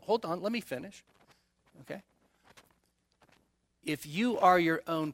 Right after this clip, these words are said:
priest, what does that mean? Th-,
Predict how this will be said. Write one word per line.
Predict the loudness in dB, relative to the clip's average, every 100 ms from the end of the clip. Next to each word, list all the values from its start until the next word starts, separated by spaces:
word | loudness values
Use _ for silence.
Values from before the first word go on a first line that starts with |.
| -8
priest, | -2 2 2 0 -2
what | 0
does | 0 0
that | -2 -2 -4
mean? | -10 -10 -12 _ _ _ _ _ _ _ _ _ _ _ _ _ _ _ _ _ _ _ _ _ _ _ _ _ _ _ _ _ _ _ _ _ _ _ _ _ _ _ _ _ _ _ -20 _
Th-, | -20